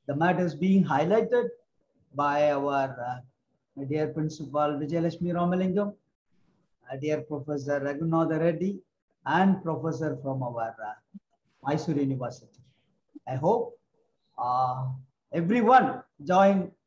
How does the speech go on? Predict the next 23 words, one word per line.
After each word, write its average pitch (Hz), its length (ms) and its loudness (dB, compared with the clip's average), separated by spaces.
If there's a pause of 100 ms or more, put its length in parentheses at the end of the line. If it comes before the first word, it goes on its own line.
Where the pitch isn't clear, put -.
in 156 280 -2
the 151 120 -2
day's 175 360 0
webinar 147 540 -4 (720)
will 143 340 -4 (380)
enjoy 156 520 4 (260)
the 131 120 -6
session. 127 400 -16
Not 139 220 -4
only 180 340 2
enjoy, 147 500 0 (720)
they 156 160 0
may 160 400 2 (280)
enrich 262 600 2 (140)
their 147 200 0
knowledge 151 580 0 (420)
by 147 480 2
actively 185 640 -2
taking 185 360 0
part 135 460 -2 (440)
in 147 420 -4 (140)
the 131 120 -6
day's 151 380 -4